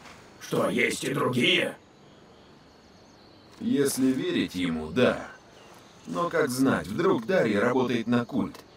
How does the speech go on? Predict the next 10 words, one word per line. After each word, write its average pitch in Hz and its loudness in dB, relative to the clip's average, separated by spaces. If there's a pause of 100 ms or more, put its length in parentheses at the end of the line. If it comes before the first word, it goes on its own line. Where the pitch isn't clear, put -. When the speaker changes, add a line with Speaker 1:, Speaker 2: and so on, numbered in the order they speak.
Speaker 2:
или 123 4
принадлежит 143 0
к - -8
Ордену? 80 0 (480)
Speaker 1:
Он 151 -4
знает, 143 -4
что 151 0
ты 156 -4
великий 156 -4
воин. 120 -4